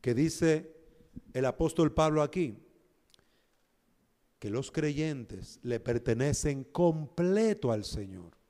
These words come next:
Todo lo que eres le pertenece.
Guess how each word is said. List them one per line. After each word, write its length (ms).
Todo 420
lo 140
que 340
eres 280
le 100
pertenece. 840